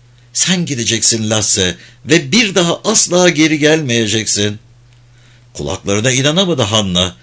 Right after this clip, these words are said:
Sanki içinde başka biri konuşuyordu. Her şey hızla gelişti. Lasse vurmak için elini kaldırdı ama indiremedi. Genç kadın yıldırım gibi geldi ve profesyonel bir boksör gibi yumruklar saydırdı yüzüne. Sonra baldırına bir tekme atıp yere yıktı onu.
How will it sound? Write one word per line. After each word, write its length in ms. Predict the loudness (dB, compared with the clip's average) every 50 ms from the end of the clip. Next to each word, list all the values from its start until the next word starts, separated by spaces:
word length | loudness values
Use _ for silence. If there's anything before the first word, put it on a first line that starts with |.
| -20 -16 -8
Sanki 380 | -4 0 2 2 2 0 -2 -4
içinde 480 | -2 0 2 2 2 2 2 0 2 2
başka 320 | 2 2 2 0 0 0
biri 160 | 0 0 0
konuşuyordu. 680 | 0 -2 -2 0 0 -2 0 0 0 0 0 0 0 0
Her 200 | 2 2 2 2
şey 280 | 2 0 2 2 2
hızla 400 | 2 0 0 0 0 0 0 0
gelişti. 680 | 0 0 0 0 0 0 0 -2 -2 0 0 -2 -2 -6 _ _ -20 -20 -20 -20 -20 -20 -10 -4
Lasse 360 | 0 2 2 4 4 2 2
vurmak 400 | 2 0 0 0 0 -2 -2 -2
için 220 | -2 -2 -2 -2 -2
elini 320 | -2 0 0 0 -2 -2
kaldırdı 500 | 0 0 0 2 2 2 0 0 0 -2
ama 180 | -2 0 0 0
indiremedi. 840 | 0 0 -2 0 0 0 0 0 0 0 -2 0 0 0 -2 -2 -4 -8 -20 -20 -20 -20 -14 -4 2
Genç 300 | 4 4 4 4 2 0
kadın 260 | -2 -4 -2 0 0
yıldırım 600 | 0 0 0 -2 -2 -2 -2 0 0 0 0 0
gibi 240 | -2 -2 -2 0 0
geldi 320 | 2 2 2 0 0 2
ve 140 | 2 2 0
profesyonel 800 | 0 -2 -2 -2 0 0 0 0 2 0 0 0 0 0 0 0
bir 220 | 0 -2 0 0
boksör 440 | 0 -2 -2 -2 -2 -2 0 0 0
gibi 260 | 0 -2 -2 -2 -2
yumruklar 600 | 0 0 -2 -2 0 -2 -2 -2 0 0 0 2
saydırdı 560 | 2 2 2 2 2 0 0 0 -2 -2 -2 -2
yüzüne. 480 | -2 0 0 0 0 2 2 0 0 -2 -6 -20 -20 -12 -4
Sonra 360 | 0 2 2 4 4 4 4
baldırına 580 | 4 4 4 4 2 2 2 2 2 2 2 2
bir 200 | 0 0 0 0
tekme 320 | 0 0 0 0 -2 -4
atıp 320 | -4 -2 -2 -2 -4 -2 0
yere 240 | 0 0 2 2 2
yıktı 340 | 2 2 0 -2 -4 -2
onu. 400 | -2 -2 0 -2 -2 -2 -4 -4